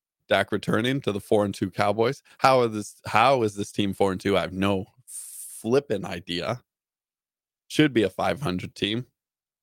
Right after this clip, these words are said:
Detroit Lions one and four. That seems about right.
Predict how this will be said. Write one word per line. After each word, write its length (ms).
Detroit 240
Lions 320
one 200
and 100
four. 220
That 180
seems 240
about 240
right. 340